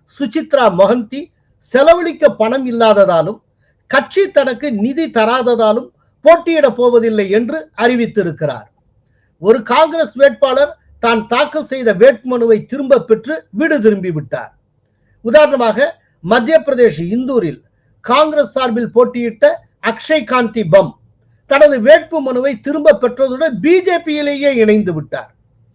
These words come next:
இதனால் அந்த தொகுதியின் பி ஜே பி வேட்பாளர் சங்கர் லால்வானியை எதிர்க்க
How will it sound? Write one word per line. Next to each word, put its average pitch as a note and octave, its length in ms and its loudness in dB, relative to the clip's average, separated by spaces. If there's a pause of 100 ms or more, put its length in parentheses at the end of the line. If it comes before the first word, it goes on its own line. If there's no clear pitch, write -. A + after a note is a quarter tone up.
(320)
இதனால் D4+ 560 2 (280)
அந்த C#4+ 300 4 (120)
தொகுதியின் D#4 440 0
பி D4+ 160 -2
ஜே D4+ 140 6
பி C#4+ 160 -4
வேட்பாளர் A#3+ 520 2 (120)
சங்கர் B3 400 2
லால்வானியை A#3+ 600 2
எதிர்க்க A3 460 0